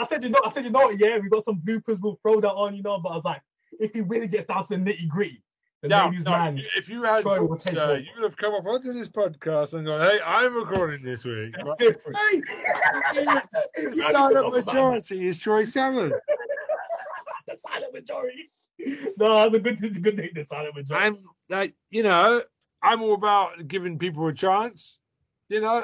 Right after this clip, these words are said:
Speaker 2: and what, what
Speaker 1: He is,
Speaker 2: happens?
Speaker 1: he is, he
Speaker 2: People
Speaker 1: is. He gives people chances. He does. He gives, he does give people chances. He, he does. He's a, he's a, he's a multiple opportunities. He does that, man. He gives people a chance. So shares the, spreads the wealth.
Speaker 2: Especially if
Speaker 1: That's
Speaker 2: I
Speaker 1: what he
Speaker 2: want a
Speaker 1: does,
Speaker 2: week
Speaker 1: man.
Speaker 2: off.
Speaker 1: That's what he does,
Speaker 2: I've
Speaker 1: bro.
Speaker 2: got a week
Speaker 1: That's
Speaker 2: off
Speaker 1: it.
Speaker 2: coming up soon. You guys are gonna have to do a podcast with me at the end of May.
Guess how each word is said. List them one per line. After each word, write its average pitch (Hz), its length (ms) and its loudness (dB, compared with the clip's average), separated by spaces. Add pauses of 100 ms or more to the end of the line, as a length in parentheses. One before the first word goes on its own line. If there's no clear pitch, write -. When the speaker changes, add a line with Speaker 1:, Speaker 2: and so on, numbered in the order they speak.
Speaker 2:
and 214 140 -2
what, 214 260 -2
what 226 220 2
Speaker 1:
He 220 80 0
is, 202 100 8
Speaker 2:
happens? - 80 -6
Speaker 1:
he 220 220 2
is, 165 180 0
he 165 100 -4
Speaker 2:
People 247 140 2
Speaker 1:
is. - 120 4
He 151 80 -12
gives 143 80 -18
people 135 160 -20 (100)
chances. - 300 -20
He 117 80 -20
does. 120 240 -18
He 135 80 -14
gives, 139 180 -10
he 151 60 -14
does 147 120 -8
give 135 120 -8
people 123 140 -16
chances. 120 340 -16
He, 131 60 -14 (120)
he 131 60 -16
does. 120 220 -16 (260)
He's 185 120 0
a, 156 60 4 (180)
he's 175 160 0
a, 196 80 2
he's 170 220 -2
a 165 160 2
multiple 165 360 -2
opportunities. 135 360 -12
He 143 80 -10
does 139 160 -6
that, 110 140 -18
man. 110 120 -20
He 123 60 -20
gives 143 160 -10
people 135 240 -14
a 123 60 -20 (120)
chance. 117 240 -16
So 117 120 -18
shares 139 240 -6
the, 127 80 -18
spreads 156 340 -6
the 139 80 -10
wealth. 131 260 -10 (380)
Speaker 2:
Especially 196 320 0
if 175 60 -4
Speaker 1:
That's - 20 4
Speaker 2:
I 170 80 6
Speaker 1:
what 165 60 2
he 165 60 -2
Speaker 2:
want 160 100 2
a - 20 2
Speaker 1:
does, 151 60 0
Speaker 2:
week 147 140 0
Speaker 1:
man. - 140 -2
Speaker 2:
off. - 420 -4 (400)
Speaker 1:
That's - 100 -20
what 139 40 -14
he 131 60 -12
does, - 240 -12
Speaker 2:
I've 165 120 -6
Speaker 1:
bro. - 20 -6
Speaker 2:
got 196 80 4
a 185 100 6
week 180 120 -10
Speaker 1:
That's - 80 2
Speaker 2:
off 214 120 4
Speaker 1:
it. - 60 -10
Speaker 2:
coming 143 180 0
up - 120 -12
soon. 135 260 2
You 190 100 -2
guys 170 240 4
are 147 40 0
gonna 147 140 2
have 143 120 0
to 143 80 -8
do 143 120 4
a 131 60 2
podcast 165 460 2
with 123 80 -4
me 120 80 0
at 113 100 -6
the 113 80 -2
end 110 140 -2
of 101 80 -6
May. 151 320 2